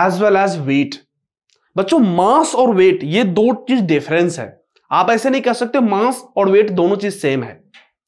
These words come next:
ठीक है। तो यदि किसी बॉडी के पास एम मास है और यदि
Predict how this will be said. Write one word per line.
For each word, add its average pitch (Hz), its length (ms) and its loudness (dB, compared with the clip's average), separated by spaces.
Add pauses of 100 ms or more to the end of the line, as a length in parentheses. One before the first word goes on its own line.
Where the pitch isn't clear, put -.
(180)
ठीक 226 140 -4
है। 320 100 -4 (460)
तो 233 100 2
यदि 240 180 2
किसी 277 380 2
बॉडी 220 440 4
के 269 140 0
पास 233 440 -2 (140)
एम 247 260 4
मास 165 320 0
है 107 200 -14 (320)
और 233 160 4
यदि 277 220 4